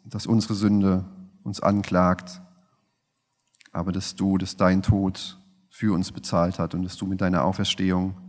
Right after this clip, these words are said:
neues Leben ans Licht gebracht hast und uns dieses neues Leben, dieses neue Leben anbietest und schenkst. Jesus, wir preisen dich, dass du dich uns offenbart hast,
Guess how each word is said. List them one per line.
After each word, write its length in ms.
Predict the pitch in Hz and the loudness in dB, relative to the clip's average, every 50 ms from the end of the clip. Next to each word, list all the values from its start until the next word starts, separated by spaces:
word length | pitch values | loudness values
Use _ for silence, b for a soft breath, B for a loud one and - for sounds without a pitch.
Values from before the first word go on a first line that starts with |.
| B B B B B B B B _ _ _ _ _ _ - | B B B B B B B B _ _ _ _ _ _ -4
neues 360 | 110 104 101 101 98 95 - | 0 2 4 4 2 0 0
Leben 300 | 95 92 92 92 87 92 | 0 2 2 2 2 0
ans 200 | 85 90 92 - | 0 0 -2 -4
Licht 220 | - 101 90 - - | -4 -4 -4 -6 -8
gebracht 440 | - - - 101 92 - - - - | -12 -8 -6 -6 -6 -6 -6 -6 -6
hast 200 | 85 - - - | -6 -6 -6 -8
und 140 | - 85 | -6 -4
uns 200 | 78 92 95 92 | -4 -4 -4 -4
dieses 280 | - 95 95 95 92 - | -4 -4 -4 -4 -4 -2
neues 360 | 98 90 85 87 87 87 - | 0 0 2 0 0 -2 -4
Leben, 400 | - 87 87 87 92 90 92 - - | -4 -4 -4 -2 -4 -6 -6 -8 -8
dieses 260 | 92 90 90 90 - | -8 -8 -8 -4 0
neue 200 | 95 92 92 92 | 0 2 2 2
Leben 360 | 90 92 95 92 95 90 - - - - b b b b b b b b b b b _ _ | 0 0 -2 -2 -4 -6 -8 -10 -16 -20 b b b b b b b b b b b _ _
anbietest 580 | - 101 110 110 104 107 104 101 98 - - - | 4 4 4 4 4 2 0 -2 -4 -4 -4 -4
und 120 | 98 98 | -4 -2
schenkst. 560 | - - 90 87 90 90 - - - - - _ _ _ _ _ _ _ _ _ _ _ _ _ _ | -2 -2 -2 -2 -2 -4 -6 -10 -14 -16 -20 _ _ _ _ _ _ _ _ _ _ _ _ _ _
Jesus, 300 | - 104 107 101 98 92 | -2 0 0 0 -2 -4
wir 80 | 107 98 | -6 -4
preisen 420 | - - 92 92 98 95 - 98 | 2 4 6 6 6 4 2 0
dich, 120 | 95 95 - | -2 -2 -4
dass 160 | - 98 - | -8 -8 -4
du 120 | - - | -2 0
dich 180 | 104 101 - - | 0 0 0 -2
uns 120 | 92 - | -4 -2
offenbart 520 | 80 82 - 101 85 92 85 85 85 - - | -2 -2 -2 0 2 2 4 2 2 0 -2
hast, 340 | 95 87 - - - - | -4 -4 -4 -8 -14 -18